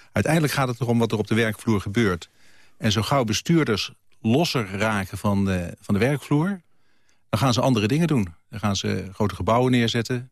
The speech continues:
paleizen neerzetten. En we kennen dat allemaal, eh, vooral, eh, vanuit, eh, bijvoorbeeld, eh, Frankrijk... waar elke president eigenlijk een, een, een groot gebouw wilde nalaten. De laatste jaren is dat wat minder. Maar de, de piramide bij het, eh,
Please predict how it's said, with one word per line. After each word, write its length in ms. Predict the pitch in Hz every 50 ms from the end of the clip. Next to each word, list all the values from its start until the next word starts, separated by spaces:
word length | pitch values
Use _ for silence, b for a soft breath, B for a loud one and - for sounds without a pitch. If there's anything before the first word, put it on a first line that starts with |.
| _ -
paleizen 400 | - 107 110 113 113 101 107 107
neerzetten. 580 | 107 110 104 101 98 107 98 - - 107 120 - _ _ _ _ _ _ _ _ _ _ _ _ _
En 200 | - 110 107 101
we 100 | 92 98
kennen 260 | 95 - 113 104 101
dat 160 | 95 101 - -
allemaal, 520 | 107 107 104 104 101 98 92 90 90 92
eh, 100 | 95 87
vooral, 480 | 90 - 110 95 95 90 87 85 87 90
eh, 120 | 87 85 80
vanuit, 540 | 78 - - 98 98 90 87 87 - - -
eh, 120 | 92 90 87 87
bijvoorbeeld, 400 | 85 - 85 92 85 90 - -
eh, 140 | - 90 87
Frankrijk... 480 | 82 - - 110 117 113 - 113 104 95
waar 120 | 104 95
elke 260 | 95 107 110 101 113
president 520 | 101 - 117 107 104 - 98 104 104 101 95
eigenlijk 460 | 104 107 101 92 - - 101 104 -
een, 60 | 113
een, 120 | 110 104 -
een 100 | - 110
groot 340 | - - 117 131 127 123 -
gebouw 360 | - 113 107 113 117 117 113
wilde 260 | 104 107 101 98 101
nalaten. 600 | 104 101 98 98 92 95 95 95 92 - 117 113 - - - - -
De 120 | - 101 101
laatste 340 | 101 104 104 98 - - 110
jaren 300 | 107 107 107 104 92 95
is 80 | 92
dat 160 | 90 98 85
wat 180 | 87 92 90 -
minder. 420 | 110 113 113 110 95 90 92 110 123 _ _ - - _ - - - _ _ _ _ _ _ _ _ _ -
Maar 220 | - 95 92 92
de, 440 | 87 98 95 90 92 92 87 85 85
de 100 | 87 95
piramide 580 | - - 113 101 95 92 92 98 98 98 95 87
bij 220 | 92 95 90 90
het, 200 | 90 85 - -
eh, 80 | 92